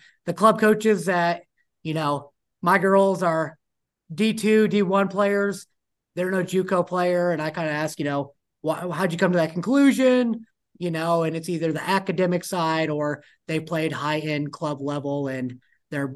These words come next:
above juco. But then I've also met some great coaches. Uh, you know, one of the ones recently was Kelly Hughes.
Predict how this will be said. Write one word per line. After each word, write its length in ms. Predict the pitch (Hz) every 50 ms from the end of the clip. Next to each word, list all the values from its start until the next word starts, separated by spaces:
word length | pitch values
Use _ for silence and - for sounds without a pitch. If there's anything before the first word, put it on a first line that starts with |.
| - -
above 380 | 165 143 143 233 247 254 - -
juco. 420 | 247 247 240 247 247 233 233 220
But 100 | 202 180
then 100 | 208 226
I've 140 | 226 220 202
also 280 | 220 220 214 220 226
met 240 | 202 190 196 196 196
some 120 | 196 170 175
great 280 | 185 196 202 196 196
coaches. 640 | 196 202 196 196 190 - 196 190 190 185 180 185 - _ _ _ _ _ _ _ _
Uh, 320 | 139 139 143 143 139 143 151
you 80 | 151 147
know, 120 | 147 147
one 100 | 143 170
of 60 | 175
the 80 | 170 165
ones 300 | 160 165 170 170 165 165
recently 360 | 170 180 180 180 180 185 170
was 180 | 160 151 - -
Kelly 280 | - 202 180 170 165
Hughes. 440 | 143 175 196 190 185 185 185 180 185